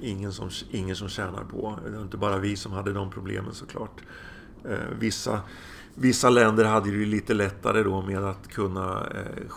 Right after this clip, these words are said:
justera sin egen liga när man har många spelare som spelar i sin egen liga. Då kan man ju lägga ligan efter det då, men i vårt fall så, så, så gick ju inte det, utan det var många som var utomlands också. Så att, och Allsvenskan valde att inte ta uppehåll, vilket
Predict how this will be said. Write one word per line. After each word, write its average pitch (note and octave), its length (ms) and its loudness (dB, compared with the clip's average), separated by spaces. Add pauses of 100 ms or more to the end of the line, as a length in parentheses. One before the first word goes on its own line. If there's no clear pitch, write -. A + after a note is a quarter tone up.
justera G2+ 560 0
sin G2+ 200 -4
egen F#2+ 300 0
liga G2 460 -2
när G2 120 -2
man F#2+ 160 -2
har F#2+ 240 -2
många G2 300 -4
spelare F#2 420 -4
som G2 140 -10
spelar F#2+ 380 -4
i A2+ 60 -6
sin A2+ 180 -8
egen G#2 240 -6
liga. - 360 -6
Då A2+ 100 -6
kan G#2 180 -8
man G2 120 -4
ju G2 60 -4
lägga G2 260 -4
ligan G#2 400 -4
efter G#2 240 -10
det G#2 220 -10
då, - 140 -12
men - 100 -8 (600)
i - 60 -8
vårt G2+ 260 -2
fall F#2+ 240 -2
så, - 300 -6
så, A2+ 440 -8
så - 220 -8
gick G#2 500 -10
ju A2 60 -2
inte G#2 240 -4
det, - 300 -6
utan - 220 -12
det A2 60 -10
var G#2+ 240 -10
många G2+ 160 -10
som G2+ 140 -10
var G2+ 100 -6
utomlands G2+ 540 -10
också. - 320 -16
Så - 140 -16
att, - 60 -14 (580)
och G#2+ 140 4
Allsvenskan G2 500 0
valde F#2 320 -2
att F#2+ 120 -6
inte F#2 280 -8
ta A2+ 80 -6
uppehåll, G#2 520 -4
vilket F#2+ 300 -10